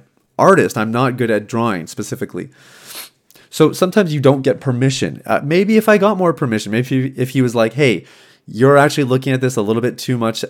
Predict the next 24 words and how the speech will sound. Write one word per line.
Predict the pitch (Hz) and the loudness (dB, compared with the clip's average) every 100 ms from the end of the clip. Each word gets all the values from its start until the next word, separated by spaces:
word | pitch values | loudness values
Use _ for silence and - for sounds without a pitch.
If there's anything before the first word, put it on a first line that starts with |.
| - | -6
uh, | 101 98 | -4 -4
kind | 123 98 | -4 -4
of | |
logically." | 101 127 147 151 160 160 - _ _ _ - | 0 0 0 -2 -2 -4 -8 _ _ _ -2
Art | 151 170 | 0 2
is | 139 | 0
a | |
bit | 135 135 135 | 0 0 0
more | 131 | 2
about | 127 117 110 98 _ _ _ _ _ _ _ - | 4 4 2 0 _ _ _ _ _ _ _ -2
outside | 123 120 127 120 | -2 0 0 0
the | 113 | -2
box. | 98 92 64 - 107 | -2 -4 -4 -10 -10
It's | - - | -10 -4
outside | 120 127 139 127 | -2 0 0 0
the | 123 | 0
lines. | 110 107 87 82 - | -2 -2 -4 -10 -12
Think | - 139 143 | -6 -4 -2
a | |
little | 131 123 | 0 0
bit | 110 | -2
more | 110 107 | -2 -4
in-, | 113 113 - | -6 -10 -8
introspectively. | 123 123 117 - 110 113 92 92 | -8 -8 -8 -6 -6 -6 -10 -10